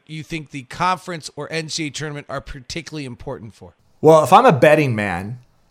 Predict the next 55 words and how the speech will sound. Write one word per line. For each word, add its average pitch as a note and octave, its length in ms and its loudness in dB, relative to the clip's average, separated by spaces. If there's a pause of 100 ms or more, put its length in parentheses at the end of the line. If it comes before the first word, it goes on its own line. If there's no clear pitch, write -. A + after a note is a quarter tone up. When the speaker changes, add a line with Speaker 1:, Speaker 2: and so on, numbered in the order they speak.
(220)
Speaker 2:
and C#3+ 180 2
I, C#3 100 2
and C#3+ 180 2
this F#3+ 140 4
is E3 80 0
just - 240 0
based E3+ 260 4
off C#3+ 160 4
of A#2+ 140 2
years C#3 320 2
of A#2+ 80 -4
experience, A#2+ 640 -2
there's B2+ 220 0
not C#3+ 200 6
a D#3+ 40 0
consensus D3+ 640 0
at A#2+ 100 0
all G#2+ 460 0
around A#2+ 340 -2
teams C#3+ 300 -4
about A2+ 260 -2
this. - 360 -4 (460)
I D#3+ 100 6
would F#3 140 6
watch D#3+ 260 4
Greg C#3+ 260 2
Brown C3 300 2
out A2+ 140 -2
of A2 100 -6
Texas G#2+ 400 -4
because B2 300 -2
he's B2+ 200 -4
the B2 100 -4
best C#3+ 360 0
athlete C#3 460 2
in A#2+ 80 -2
this A2 180 -6
draft. G#2+ 480 -4 (460)
Uh, G#2+ 420 0
he, B2+ 720 -4
he C3 260 -4
absolutely D3 460 0
jumps C3 320 -2
out A#2+ 100 0
of G#2+ 80 -6
the G#2 60 -6
gym. A2 340 -4
He, B2 200 0
he's C#3+ 340 -4
playing F3 420 -2
out C#3 280 4
of C3 120 -2
position C3 460 -2
at B2 120 -8
Texas. C#3 540 -4